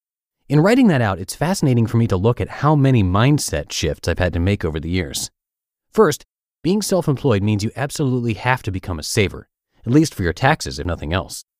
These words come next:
I've heard way too many horror stories of small business owners not saving enough for tax time, then getting hit with ten thousand to twenty-five thousand dollar tax bills. That would bankrupt some people.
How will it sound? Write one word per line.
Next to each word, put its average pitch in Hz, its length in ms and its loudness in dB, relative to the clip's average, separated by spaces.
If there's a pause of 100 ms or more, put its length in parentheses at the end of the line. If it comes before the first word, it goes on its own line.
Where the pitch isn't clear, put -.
(420)
I've 101 80 -2
heard 107 240 0
way 147 320 4
too 139 160 2
many 117 200 6
horror 113 320 2
stories 80 380 -4
of 82 80 -6
small 101 280 2
business 101 360 -2
owners 78 280 -2
not 98 240 0
saving 101 340 0
enough 90 180 -2
for 80 140 -8
tax 107 340 -2
time, 73 260 -6 (360)
then 160 180 2
getting 113 220 2
hit 135 220 -4
with 85 180 -12
ten 139 240 2
thousand 110 360 2
to 80 60 -4
twenty-five 120 600 0
thousand 76 320 -4
dollar 76 240 -2
tax - 320 0
bills. - 340 -6 (560)
That 160 140 2
would 117 160 0
bankrupt 104 420 0
some 123 200 0
people. - 360 -10